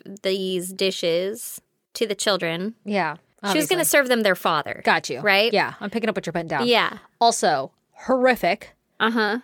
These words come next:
Speaker 2: But logistically speaking, it's not like those kids were gonna eat it. You know what I mean? Like, you're gonna walk in and see Dad sitting on a couch without a skin or his head and his skin suit hanging on a meat hook and there's blood everywhere. You're not gonna be like, "Damn, what'd you make for dinner? It smells bomb."
Speaker 1: Is that pot roast?
Speaker 2: Oops, ate my dad.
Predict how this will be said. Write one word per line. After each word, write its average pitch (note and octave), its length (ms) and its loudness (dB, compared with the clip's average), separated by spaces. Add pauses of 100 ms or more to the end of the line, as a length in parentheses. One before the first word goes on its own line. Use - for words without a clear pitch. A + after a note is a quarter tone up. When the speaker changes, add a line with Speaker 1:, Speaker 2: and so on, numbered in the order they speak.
Speaker 2:
But B3+ 160 4
logistically C#4 580 0
speaking, F3 500 -2
it's - 120 -10
not - 60 -6
like G#3 140 -2
those F#3+ 160 -4
kids F3+ 180 -6
were F3 100 -6
gonna C#3 200 -10
eat C3 140 -14
it. - 180 -14 (320)
You G3+ 100 0
know F#3+ 80 2
what F#3+ 100 2
I - 20 0
mean? F#3 220 -2
Like, G#3 140 2
you're C4 100 -2
gonna C#4+ 160 4
walk A3 240 6
in G#3+ 60 0
and G3+ 100 -2
see A3 120 -2
Dad F#3+ 360 4
sitting G#3+ 160 -2
on F#3 100 2
a F#3 40 0
couch F#3 260 0
without F#3 220 2
a - 20 -2
skin F3+ 320 -4
or B3+ 220 2
his A3+ 200 -2
head D3+ 280 -2
and A#3+ 200 -2
his A3+ 180 0
skin - 520 -2
suit D#3+ 240 -4
hanging G3+ 260 -2
on D#3 100 -2
a D#3 40 -6
meat F3+ 340 -2
hook E3 200 -6
and E3+ 100 -8
there's F3 140 -6
blood F#3+ 380 2
everywhere. C#4 460 4 (300)
You're D4 100 2
not C#4+ 140 4
gonna C4+ 120 2
be C4 100 4
like, A#3+ 220 2
"Damn, F#4+ 520 6
what'd F4+ 200 4
you F4+ 100 2
make F#4+ 220 4
for F#4+ 120 2
dinner? F#4 400 4
It F4 120 0
smells F4 240 4
bomb." A3+ 680 6
Speaker 1:
Is D#3 40 -2
that - 140 -2
pot C#4+ 240 2
roast? G#4+ 440 0
Speaker 2:
Oops, E4 340 4
ate G3+ 180 2
my B3 140 2
dad. D4 420 4